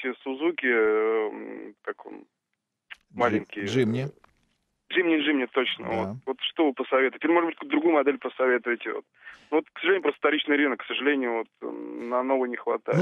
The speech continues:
Speaker 2: Ну, Делику-то вы не найдете, потому что Делика — это машина, к которой приклеен лейбак человеческого вожделения. Все на нее молятся, говорят: «Ах, какая Делика, лучше ее ничего нет». Хотя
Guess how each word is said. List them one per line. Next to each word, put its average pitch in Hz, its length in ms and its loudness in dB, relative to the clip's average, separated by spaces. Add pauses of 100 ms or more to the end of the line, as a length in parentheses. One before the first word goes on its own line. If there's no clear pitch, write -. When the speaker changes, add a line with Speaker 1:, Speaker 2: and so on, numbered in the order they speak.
Speaker 2:
Ну, 139 60 -6
Делику-то 196 400 2
вы 202 100 2
не 196 120 4
найдете, 202 480 2
потому 139 300 -4
что - 300 -2
Делика — 151 440 4
это 143 140 0
машина, 143 460 -2
к - 40 -20
которой 131 320 -2
приклеен 131 680 0 (240)
лейбак 131 600 2 (140)
человеческого 131 540 0
вожделения. 147 680 2
Все 147 320 2
на 120 80 -2
нее 135 220 -2
молятся, 170 400 2
говорят: 123 360 2
«Ах, 135 160 2
какая 123 300 -2
Делика, 170 320 0
лучше 127 280 -4
ее 123 120 -4
ничего 127 280 -6
нет». 214 220 -4
Хотя 139 240 0